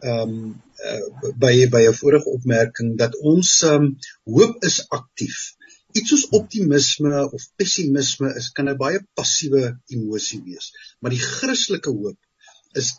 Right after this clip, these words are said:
altyd 'n aktiewe handeling. En, en, en dan ook wat Barend so pas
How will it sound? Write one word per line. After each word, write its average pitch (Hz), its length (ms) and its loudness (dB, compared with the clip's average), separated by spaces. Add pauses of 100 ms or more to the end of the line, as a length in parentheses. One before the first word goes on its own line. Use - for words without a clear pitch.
altyd 165 420 -6 (260)
'n 123 160 -14 (120)
aktiewe 123 480 -2
handeling. 92 380 -16 (680)
En, 127 240 2
en, 123 280 -2
en 123 240 2
dan 127 220 2 (100)
ook 156 140 -2 (140)
wat 120 240 -8
Barend 143 340 -2
so - 160 -4
pas 135 220 -4